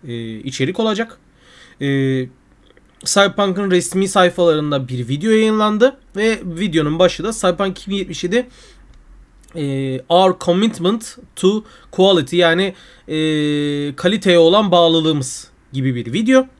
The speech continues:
Ve, e, bu co-founder'ı, yani, e,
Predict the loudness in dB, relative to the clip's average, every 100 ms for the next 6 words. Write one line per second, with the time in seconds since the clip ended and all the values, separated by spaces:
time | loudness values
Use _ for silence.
0 | _ -2 2 2 0 _ -20 -20 _ -4
1 | -2 0 -2 -2 -4 -4 -4 -6 2 4
2 | 4 4 0 0 -2 -4 -2 2 2 2
3 | 0 0 -2